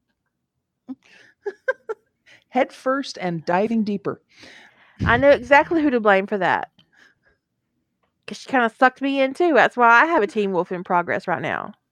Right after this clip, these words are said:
Speaker 1: Uh, yeah, me too.
Speaker 2: Yeah.
Speaker 1: I mean, I've got that little one with, with Loki.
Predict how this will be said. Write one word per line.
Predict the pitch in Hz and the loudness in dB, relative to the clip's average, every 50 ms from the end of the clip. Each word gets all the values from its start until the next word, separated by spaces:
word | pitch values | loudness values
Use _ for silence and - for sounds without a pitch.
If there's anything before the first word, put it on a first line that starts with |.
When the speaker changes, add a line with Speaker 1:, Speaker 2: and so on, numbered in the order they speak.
| _ _ _ _ _ _ - | _ _ _ _ _ _ -12
Speaker 1:
Uh, | 123 - 185 175 165 160 147 143 143 139 135 - - 120 110 110 _ _ _ _ _ _ _ _ _ _ _ - | -8 -4 -2 -2 -2 -2 -2 -4 -4 -6 -8 -10 -12 -14 -16 -20 _ _ _ _ _ _ _ _ _ _ _ -6
yeah, | 226 254 254 240 233 220 220 220 | -4 -2 0 0 0 0 0 0
me | 214 214 214 208 | -2 -4 -6 -6
too. | - - 175 160 165 160 - - - - - _ _ _ _ _ _ _ _ _ - | -6 -6 -6 -6 -8 -10 -14 -18 -20 -20 -20 _ _ _ _ _ _ _ _ _ -10
Speaker 2:
Yeah. | 254 240 214 196 | -6 -6 -4 -4
Speaker 1:
I | 180 | -6
mean, | 180 180 175 | -6 -6 -6
I've | 180 180 - | -6 -6 -6
got | - - | -4 -2
that | 185 165 - | -2 -2 -2
little | 185 190 180 180 | 0 0 0 0
one | 175 170 170 175 | 0 0 -2 -2
with, | 165 170 165 - _ - | -2 -2 -4 -4 _ -10
with | 180 175 170 165 _ - 190 | -8 -8 -8 -8 _ -8 -4
Loki. | 180 170 160 165 - 143 143 - | -2 -2 -2 -2 -6 -8 -8 -10